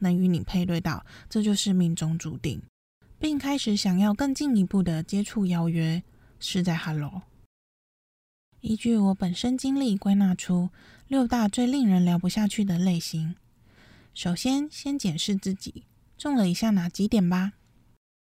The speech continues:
第一，活在自己世界型，总是自顾自的说得很爽，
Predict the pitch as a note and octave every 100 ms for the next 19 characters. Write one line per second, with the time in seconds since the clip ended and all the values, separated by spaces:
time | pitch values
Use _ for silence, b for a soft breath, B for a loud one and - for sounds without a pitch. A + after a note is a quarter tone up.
0 | _ _ B3+ B3 A#3+ C4+ C#4 _ _ -
1 | G#3 B3 B3+ D4 A#3+ F3 G3+ G3 F#3 F3
2 | D#3 E3+ - b b b b - F3 C4
3 | C4+ - D4+ D4 C4+ C4 F#3+ F3+ A#3+ A#3+
4 | F#3 E3+ - E3 G3